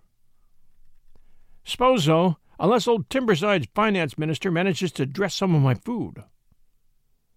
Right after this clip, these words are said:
"Good night, and God bless you. What's wrong now?"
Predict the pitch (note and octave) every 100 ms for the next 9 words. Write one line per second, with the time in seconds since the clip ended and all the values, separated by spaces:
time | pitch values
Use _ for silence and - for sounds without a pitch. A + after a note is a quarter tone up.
0 | _ _ _ - C4+ G#3+ G2+ - _ _
1 | _ _ _ _ _ _ _ _ - C#3+
2 | C3+ G#3+ F3+ E3+ - - - _ _ _
3 | _ _ _ _ _ _ _ F#3 F3+ E3
4 | E3+ D#3 D#3+ G#2+ D2+